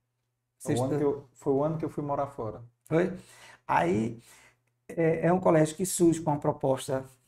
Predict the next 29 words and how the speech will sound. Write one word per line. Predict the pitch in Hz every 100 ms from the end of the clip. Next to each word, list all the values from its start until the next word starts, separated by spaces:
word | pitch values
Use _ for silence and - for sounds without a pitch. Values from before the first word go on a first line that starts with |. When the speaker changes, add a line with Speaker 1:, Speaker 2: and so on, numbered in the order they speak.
| _ -
Speaker 2:
mega | 131 156 180
interessante, | 180 147 139 - 151 175 185 143
Speaker 1:
Uhum. | 143 131 151 - 147
Speaker 2:
mas | 147 170 185 -
que | 190
não | 185 185
consegue | 185 202 - 165 160 156 180 175
decolar, | 165 165 - 139 123
na | 127
realidade, | 131 131 127 123 120 127
né? | 151 127
Speaker 1:
É. | 120 117 - - - _
Speaker 2:
Aí | - 156
eu | 202 226
fui. | - 139 135 135 - _ _ _ _ -
Quando | 180
eu |
cheguei | 190 180 151
lá, | 151 175
eu | 180
me |
apavorei, | 180 - 180 185 180
eu | 175
olhei | 170
assim, | 165 160 - 151
disse, | 143 143
"Rapaz, | - 139 135
não | 135
aceito | - 147